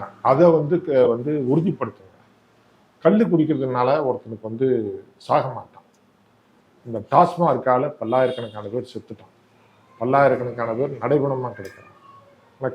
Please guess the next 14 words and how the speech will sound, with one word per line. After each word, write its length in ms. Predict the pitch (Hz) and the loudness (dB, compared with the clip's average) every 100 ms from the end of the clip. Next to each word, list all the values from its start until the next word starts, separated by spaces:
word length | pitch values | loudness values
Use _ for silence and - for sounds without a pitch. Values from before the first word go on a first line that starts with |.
| - | 4
கல்லு 260 | 151 190 208 | 6 8 6
மூலமா 320 | 165 151 147 139 | 4 2 0 0
அது 100 | 123 | 0
மாதிரி 140 | 123 120 110 | -2 -6 -4
நடக்காது. 440 | 120 147 139 113 - - _ _ _ - | -4 -2 -2 -4 -8 -20 _ _ _ -8
ஏன்னா 220 | 131 160 170 | -2 0 2
அது 80 | 143 | 2
ஒரு 80 | 131 120 | 4 4
ஆரோக்கியமான 520 | 143 160 139 143 139 143 120 | 6 4 0 -6 -4 -4 -4
ஒரு 80 | 107 | -6
பானம். 280 | 104 104 - _ _ _ _ | -8 -10 -16 _ _ _ _
ஏன்னா 160 | 113 135 147 _ _ _ _ - | -8 -8 -10 _ _ _ _ -2
அதுலேயும் 380 | 127 180 202 147 | 4 6 6 6
போதை 160 | 175 | 8